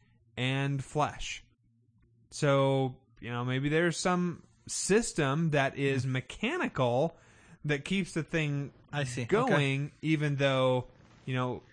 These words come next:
Speaker 1: maybe the, whatever
Speaker 2: The
Speaker 1: being
Speaker 2: brain.
Speaker 1: was controlling it is dead.
Speaker 2: Okay.
Speaker 1: You know, because otherwise, there's really no possible way she's taking this ship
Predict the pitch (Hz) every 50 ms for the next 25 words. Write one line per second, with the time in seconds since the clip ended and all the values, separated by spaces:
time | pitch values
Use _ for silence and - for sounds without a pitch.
0 | - _ - 131 135 139 139 139 139 139 139 131 127 127 120 120 127 127 123 120
1 | 120 117 117 117 113 113 - - - - - - - 82 120 131 135 139 135 135
2 | 127 120 113 110 - 139 139 143 139 135 131 131 127 117 117 117 123 117 - -
3 | - - - - 127 127 127 123 - - 131 123 120 - - 185 202 190 165 147
4 | 139 135 127 - - 123 123 113 107 101 - 113 104 87 - - - - _ _
5 | - _ - - 139 160 - 165 151 151 - _ - 139 131 127 120 120 123 123
6 | 139 127 - 147 147 139 135 131 - - 175 196 202 175 156 143 135 131 135 135
7 | 123 - - - - _ _ _ _ _ - - 135 143 160 165 170 165 156 -
8 | - - - 170 170 175 208 233 247 220 202 185 185 175 170 160 - - 170 165
9 | 160 - - 151 139 139 135 135 131 127 123 - - 139 127 117 110 - _ _
10 | _ - - 139 143 131 - 143 131 127 120 123 120 113 - - - - 160 131
11 | 113 -